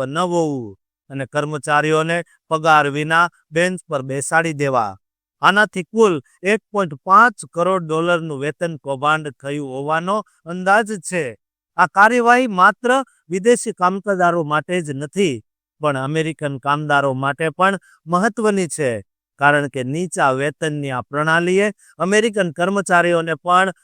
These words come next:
સ્પર્ધામાં ટકી રહેવા માટે ઓછો પગાર સ્વીકારવા મજબૂર કર્યા છે. શ્રમ પ્રધાનના કહેવા મુજબ, હવે અમેરિકન કામદારોના હિતોનું રક્ષણ સર્વોચ્ચ પ્રાથમિકતા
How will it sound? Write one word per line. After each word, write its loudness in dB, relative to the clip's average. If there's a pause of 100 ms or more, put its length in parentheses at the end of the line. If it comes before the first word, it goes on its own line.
(180)
સ્પર્ધામાં 0
ટકી -6
રહેવા 0
માટે -2 (340)
ઓછો -2 (140)
પગાર 4
સ્વીકારવા 0 (340)
મજબૂર -2 (100)
કર્યા 0
છે. -4 (480)
શ્રમ -4
પ્રધાનના -2
કહેવા -2
મુજબ, -2 (320)
હવે 2
અમેરિકન 2 (100)
કામદારોના 2
હિતોનું -4
રક્ષણ -2 (400)
સર્વોચ્ચ 0 (160)
પ્રાથમિકતા 0